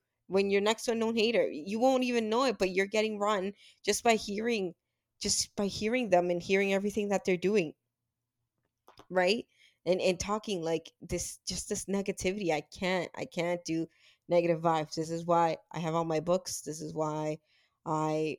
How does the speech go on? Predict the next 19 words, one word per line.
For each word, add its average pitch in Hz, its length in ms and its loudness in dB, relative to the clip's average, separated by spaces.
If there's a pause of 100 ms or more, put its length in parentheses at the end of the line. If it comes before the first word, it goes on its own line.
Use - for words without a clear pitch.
record. 185 720 4
This 160 140 -6
is 165 120 -8
why 160 140 0
I 160 40 0
do 165 100 0
all 170 60 2
my 170 140 -2
creative 165 300 -4
things, 180 280 -4
because 165 460 -2 (340)
just - 260 -2
the, 233 280 2 (180)
the 180 100 0
hate 185 440 -2 (120)
that 170 160 -4
comes 180 380 -4 (120)
out 160 200 2
of 196 240 2